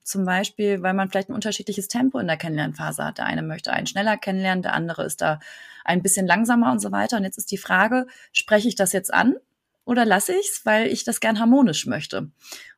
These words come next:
Also viele fahren dort auch den Weg, was wir beobachten, des Konfliktvermeidens, weil wenn's schon in der Kennenlernphase einen Konflikt gibt, ja, dann können wir das ja nicht mit, also füreinander sein quasi.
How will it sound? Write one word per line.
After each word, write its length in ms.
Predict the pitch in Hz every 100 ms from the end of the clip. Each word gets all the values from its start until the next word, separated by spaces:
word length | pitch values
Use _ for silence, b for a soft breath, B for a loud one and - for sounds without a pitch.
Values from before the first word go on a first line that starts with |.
| -
Also 180 | 196 185
viele 280 | - 294 277
fahren 280 | 226 226
dort 260 | 208 214 -
auch 140 | 220
den 240 | 190 202 180
Weg, 240 | 247 -
was 220 | 220 - 214
wir 80 |
beobachten, 600 | 196 202 240 226 - 233 220
des 340 | 202 202 - -
Konfliktvermeidens, 1160 | 208 214 - 247 - 208 208 208 202 127 123 -
weil 220 | 170 170
wenn's 200 | 190 202
schon 100 | -
in 80 | 202
der 100 | 185
Kennenlernphase 800 | - 294 349 294 - 240 240 233
einen 180 | 202 -
Konflikt 540 | 190 180 277 269 -
gibt, 420 | 156 139 - - b b b -
ja, 80 | 185
dann 120 | 180
können 180 | 185 226
wir 80 | 233
das 120 | 185
ja 80 | 190
nicht 220 | 190 -
mit, 260 | 196 190 -
also 160 | 180 180
füreinander 520 | - 190 180 165 156
sein 340 | 156 156 151
quasi. 640 | 151 - - - - -